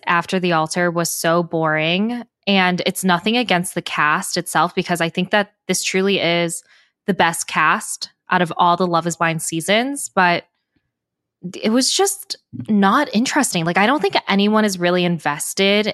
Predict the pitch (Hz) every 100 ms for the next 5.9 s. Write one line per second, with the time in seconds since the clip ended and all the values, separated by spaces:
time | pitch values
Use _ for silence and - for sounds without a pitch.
0 | - 180 170 165 165 160 165 170 _ _
1 | _ _ _ _ _ _ 190 190 165 170
2 | 180 - 180 180 180 175 - 165 160 -
3 | 151 160 190 185 202 214 220 208 - -
4 | 170 - 170 165 160 160 147 160 185 185
5 | 190 190 180 - 214 220 226 233